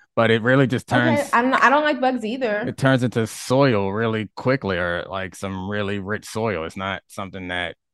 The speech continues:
Speaker 1: rodents would be interested in. But anyway, it is going to be the reason why you have the best garden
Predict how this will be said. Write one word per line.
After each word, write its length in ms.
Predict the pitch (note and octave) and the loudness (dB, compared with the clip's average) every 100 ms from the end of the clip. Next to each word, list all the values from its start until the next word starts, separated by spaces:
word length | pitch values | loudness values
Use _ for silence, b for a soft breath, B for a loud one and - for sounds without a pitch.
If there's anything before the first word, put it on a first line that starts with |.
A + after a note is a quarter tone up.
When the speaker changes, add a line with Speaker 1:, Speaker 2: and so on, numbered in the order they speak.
| b b b | b b b
Speaker 1:
rodents 340 | F#2 G2 F#2 F2+ | -4 -4 -4 -8
would 100 | F2 | -8
be 120 | F2 | -4
interested 400 | G2+ G2 E2 D#2+ | -4 -6 -10 -10
in. 240 | D2+ D2+ D#2 | -8 -8 -6
But 120 | F2 | -4
anyway, 500 | G#2 F2+ D#2+ D#2 D2 | -4 -2 -4 -4 -4
it 100 | F#2 | -6
is 180 | F2 E2 | -8 -8
going 420 | - F#2+ F#2 F2+ | -4 -2 0 -2
to 140 | - F2 | -4 -4
be 180 | F#2 | -4
the 140 | F2 E2+ | -4 -4
reason 460 | F#2+ F#2+ F2 F2+ | -4 -4 -4 -6
why 380 | E2 E2+ E2+ F2 b b b b - | -4 -4 -4 -6 b b b b -12
you 600 | E2 F#2+ F#2+ F#2+ F#2+ - _ _ | -8 -6 -6 -6 -8 -10 _ _
have 300 | - F2+ E2 | -6 -4 -4
the 200 | D#2+ E2 | -6 -6
best 400 | D#2 F2 F#2 E2+ | -6 -4 -4 -4
garden 680 | F2 E2+ E2+ E2 E2 E2+ - | -2 0 0 0 -4 -4 -8